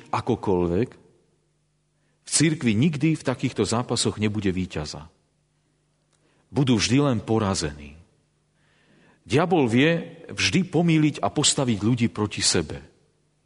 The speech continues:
A to zvlášť vtedy, keď ide o veci, o veci Božie. Keď ide o to, že ktoré pivo máš najradšej,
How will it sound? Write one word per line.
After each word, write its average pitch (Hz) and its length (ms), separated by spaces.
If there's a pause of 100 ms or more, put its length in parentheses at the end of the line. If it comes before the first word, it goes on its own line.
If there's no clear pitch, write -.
(920)
A 110 80
to 123 160
zvlášť 151 400
vtedy, 151 240
keď 135 160
ide 123 320
o 123 80
veci, 117 400 (240)
o 123 80
veci 120 320
Božie. 87 480 (640)
Keď 180 160
ide 151 240
o 147 160
to, 151 80
že 120 160
ktoré 139 320
pivo 139 240
máš 101 240
najradšej, 120 400